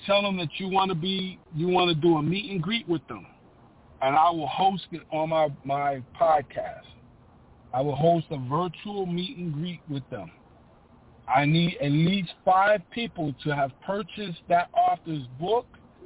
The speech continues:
and proof that you purchased that author's book. Once you do that, that author should reach out to me, and we'll set up the meet and greet. The membership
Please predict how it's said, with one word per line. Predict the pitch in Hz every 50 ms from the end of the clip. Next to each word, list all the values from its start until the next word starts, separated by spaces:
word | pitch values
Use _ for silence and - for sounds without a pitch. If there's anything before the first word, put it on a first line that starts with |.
| - - - - _ - -
and | 151 156 160 156 131 -
proof | - - - 247 262 254 214 - -
that | 190 180 151 -
you | - 196
purchased | 156 - 180 185 185 160 - 170 165 151 -
that | 170 160 160 -
author's | - 156 156 147 143 - 147 143 131 120 117 113
book. | 120 131 - - - - - - - - - - - _ _ - - - - - - - - - - - - - - - - - - - - - - - - - - - - - - 117
Once | 120 139 165 175 170 -
you | - 190 185
do | 165 156 185 185 185
that, | 175 190 196 226 262 294 - - _ _ _ -
that | 135 143 156 160 - -
author | 160 170 175 - - 185 165 - -
should | - 170 151
reach | 156 180 190 170 - - 185 196
out | - - -
to | - 233
me, | 240 247 254 262 262 262 - - _ _ _ _ _ - - - - - -
and | - 151 160 170
we'll | 175 180 165 - -
set | - 202 190
up | 185 165 160
the | 170
meet | 175 180 190 190 208 -
and | 175 175
greet. | 151 147 165 165 120 - - - - - _ _ _ _ _ _ _ _ _ _ - - _ -
The | - 139
membership | 143 156 175 220 262 285 285 254 - - - - 185 - -